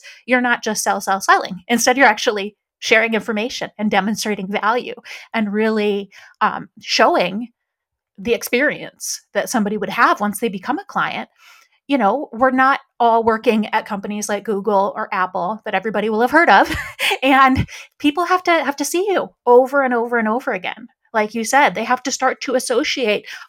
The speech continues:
"Oh, this person, this company, they have good stuff. Um, they have a really, they have an approach that I like, that I resonate with. They, they produce good content." And it's, it's so incredibly important, not just,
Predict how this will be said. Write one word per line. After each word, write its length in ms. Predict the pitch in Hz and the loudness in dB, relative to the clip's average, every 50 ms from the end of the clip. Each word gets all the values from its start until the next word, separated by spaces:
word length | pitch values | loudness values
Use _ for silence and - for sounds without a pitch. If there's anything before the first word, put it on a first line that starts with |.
| _ | _
"Oh, 320 | - 269 294 262 - - - - | 4 4 4 4 2 -2 -8 -8
this 140 | - 208 - - | -8 -8 -8 -6
person, 580 | - - 226 220 226 - 254 240 240 254 247 - - | -4 -2 -2 -2 2 2 2 4 2 0 -4 -4 -6
this 160 | 196 208 - | -4 -4 -4
company, 640 | - - 202 196 196 190 233 226 226 233 247 269 - - - - _ _ _ _ _ | -2 -2 -2 -2 0 0 0 0 0 0 -2 -4 -6 -10 -20 -20 _ _ _ _ _
they 160 | - 185 202 220 | -4 -4 -2 0
have 180 | - 277 277 | 0 -2 0
good 160 | - 269 247 - | 0 -2 0 0
stuff. 520 | - - 214 247 220 - - - - - - - - - - - - | -2 0 2 2 0 0 -2 -10 -18 -18 -20 -20 -20 -20 -20 -4 0
Um, 360 | 202 190 185 175 185 - - - _ _ _ | 0 0 2 0 -4 -6 -12 -18 _ _ _
they 180 | - 190 196 196 | -6 -6 -4 -4
have 320 | 202 226 214 208 196 196 - _ | -2 -2 -2 -2 -2 -4 -10 _
a 80 | - 220 | -10 -6
really, 460 | 202 220 220 226 226 220 220 220 - _ | -4 -4 -2 -2 -2 -4 -6 -8 -10 _
they 80 | 208 226 | -8 -6
have 100 | 214 233 | -4 -4
an 60 | 240 240 | -4 -4
approach 580 | 220 - 262 254 240 - - - - - - _ _ | 2 4 4 4 4 2 -4 -10 -10 -10 -12 _ _
that 120 | - 214 190 | -2 0 0
I 120 | 190 202 | 0 0
like, 460 | 202 208 214 247 240 - - - - _ | 0 0 0 0 0 -2 -8 -18 -18 _
that 100 | 185 185 | -8 -8
I 60 | 202 | -6
resonate 480 | 190 214 240 302 294 269 226 208 190 - | -4 -4 -4 -4 -2 -4 -4 -4 -6 -8
with. 160 | - 165 - - _ _ _ - - - - _ - | -8 -10 -10 -10 _ _ _ -20 -20 -20 -20 _ -6
They, 380 | 190 190 196 202 214 214 208 208 | -2 -2 0 0 0 -2 -2 -4
they 100 | 214 214 | -6 -2
produce 340 | 220 254 226 240 277 - | 0 0 2 2 0 0
good 200 | - 262 247 214 | 0 0 0 0
content." 680 | - - 247 247 269 294 285 - 214 180 175 202 - - - - - - - _ | -2 -2 0 2 4 2 2 0 -2 -4 -4 -4 -10 -16 -20 -20 -20 -20 -8 _
And 500 | 240 233 226 220 220 214 214 214 214 - - _ _ _ _ _ _ _ _ - | -2 0 2 4 2 2 2 -2 -6 -8 -14 _ _ _ _ _ _ _ _ -2
it's, 460 | 277 254 - - - - - - _ _ _ _ _ _ _ _ - - | -2 -2 -2 -2 -6 -8 -8 -10 _ _ _ _ _ _ _ _ -18 -6
it's 200 | - 277 254 - | -6 -6 -4 -2
so 280 | - - - 269 285 330 | -4 0 4 4 4 2
incredibly 460 | 320 294 - 277 262 294 277 294 269 | 0 0 0 0 0 0 0 0 0
important, 500 | 220 190 - - 233 254 - 247 226 - | -2 -2 -2 -2 -2 0 0 -2 -4 -2
not 280 | - 220 233 - - 226 | 0 0 0 0 0 2
just, 360 | - 254 247 - - - - | 2 2 2 2 -2 -6 -8